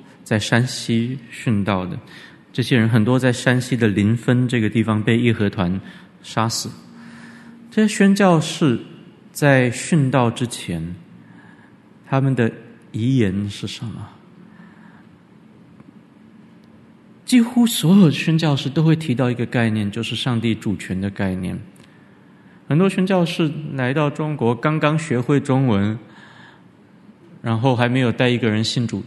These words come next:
就，就发生全乱，然后就知道自己要死了。可是他们在，在遗书里面都写到，上帝是主权的神，他绝不误事，不会误事。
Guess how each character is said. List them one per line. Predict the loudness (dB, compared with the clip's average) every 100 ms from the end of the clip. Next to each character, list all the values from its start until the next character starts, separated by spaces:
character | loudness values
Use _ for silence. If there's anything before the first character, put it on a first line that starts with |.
| -4
就， | -2 -2 -4 -20 -20 -20 _ _ _ _ -20 -20 -20 -18 -2
就 | 0
发 | 4
生 | 4 2
全 | 0 0 2
乱， | 2 2
然 | 2
后 |
就 | 2
知 | 2 2
道 | 2
自 | 0
己 | -2
要 | -2 -2
死 | -6 -10
了。 | -12 -14 -18 -20 -20 -20 -20 -20 -20 -6
可 | -2
是 | 0
他 | 4 6
们 | 6
在， | 6 4 4 -2 0
在 | 2 4
遗 | 4 2
书 | 2 2
里 | 2
面 | 2 0
都 | 0 -2
写 | -2 -4
到， | -2 -4 -6 -18 -20 -20 -20 -20 -20
上 | -10 0 2 4
帝 | 2
是 | 0
主 | -2 0
权 | 0
的 | 0 -2
神， | -4 -6 -6
他 | -8 -8 -6
绝 | -2 0 0
不 | -2 0 0
误 | 2 0 0
事， | -4 -4 -6 -6 -18 -20 -20 _ -20 -20 -20 -20 -20 -20 -18 -8
不 | -2
会 | 0
误 | 0 -2
事。 | -4 -8